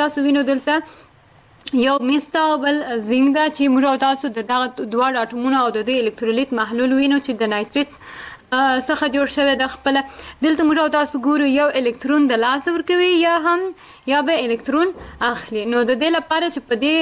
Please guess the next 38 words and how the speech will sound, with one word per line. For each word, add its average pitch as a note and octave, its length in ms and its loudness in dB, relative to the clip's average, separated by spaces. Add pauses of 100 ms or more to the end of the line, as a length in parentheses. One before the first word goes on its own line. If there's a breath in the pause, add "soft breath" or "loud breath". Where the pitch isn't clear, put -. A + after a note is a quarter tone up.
(160)
آه، A#3+ 180 0 (100)
ځای C#4+ 160 0
کښې D4 180 -4
موږ D4 160 2
او D4 140 -2
تاسو D4+ 240 -2
وینو D#4 220 4
چې - 140 -10
د - 20 -4 (120)
مسو D4+ 320 0 (360 loud breath)
د A#3+ 180 -2
الکترون B3 500 2
جذبولو B3 640 2 (400 loud breath)
خاصیت D4 400 -2
چې D4 120 0
د - 20 -2 (160)
نظر A3+ 300 0 (120)
و D4 40 0 (280)
زینګ D4 280 2
ته D4+ 160 2
یا B3+ 160 0
نظر C4 380 0
و C4+ 100 2 (140)
جس D#4+ 180 0 (120)
ته، E4+ 100 2
آه، - 560 -6
چې E4 160 2
شي E4+ 140 2
ده F4+ 60 2 (440 loud breath)
کم F4+ 260 2
ده. E4+ 160 2
نو C4 160 0
له A3+ 100 -2
همدې C#4+ 380 0
کبله، E4+ 320 0
آه، A#3+ 480 0
الکترون C#4 460 0
چې E4 60 2